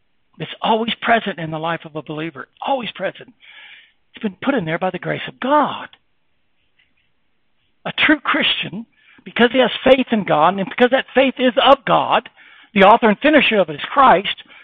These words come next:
is also accompanied with this godly fear, this reverence for God. You have this essence in you, this sense of godly fear and reverence for God.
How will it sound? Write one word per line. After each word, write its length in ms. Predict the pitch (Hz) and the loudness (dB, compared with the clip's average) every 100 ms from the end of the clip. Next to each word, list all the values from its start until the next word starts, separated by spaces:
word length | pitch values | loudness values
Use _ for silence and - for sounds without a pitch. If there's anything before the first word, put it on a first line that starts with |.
| - - - _ _ _ | -20 -20 -20 _ _ _
is 140 | 254 | 4
also 260 | 285 294 - | 8 8 6
accompanied 500 | 240 226 247 247 262 | 4 4 4 4 2
with 120 | 208 - | 0 -2
this 220 | 240 - - | -2 -2 0
godly 380 | 170 - 202 - - | 0 2 -4 -4 -2
fear, 300 | 277 214 165 | 0 0 0
this 240 | 165 - | -6 -4
reverence 420 | 240 254 226 214 - | -4 -2 -2 -4 -10
for 100 | 208 | -6
God. 360 | - 294 240 - 147 - | 2 6 6 4 -10 -6
You 140 | 220 | -2
have 300 | 190 294 330 294 | 4 6 6 2
this 180 | 240 | 0
essence 560 | 277 247 277 330 320 - | 2 2 2 0 -2 -2
in 120 | 240 | -2
you, 120 | 196 | -2
this 160 | 185 233 - - - - | -4 -6 -6 -12 -10 0
sense 380 | 339 339 226 - | 4 6 4 0
of 200 | 214 - | -2 0
godly 480 | 214 247 269 277 226 - | 4 4 4 -2 -4 -6
fear 420 | 311 320 240 202 - - | -2 0 2 0 -4 -6
and 240 | 226 190 208 | -4 0 6
reverence 460 | 302 247 202 180 - | 6 6 -4 -4 -12
for 80 | 208 | -6
God. 540 | 285 277 269 - - | -4 -2 -4 -6 -14